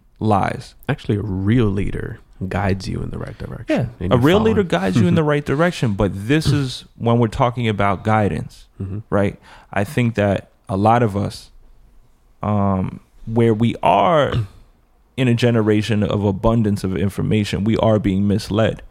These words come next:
Speaker 1: even by our own peers sometimes, because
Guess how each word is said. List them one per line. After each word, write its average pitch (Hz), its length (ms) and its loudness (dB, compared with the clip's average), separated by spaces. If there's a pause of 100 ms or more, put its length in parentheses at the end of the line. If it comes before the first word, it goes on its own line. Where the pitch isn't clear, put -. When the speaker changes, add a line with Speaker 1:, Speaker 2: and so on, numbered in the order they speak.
(280)
Speaker 1:
even 202 200 4
by 165 180 4
our 127 120 4
own 123 280 0
peers 143 400 0
sometimes, 104 520 0
because 101 580 0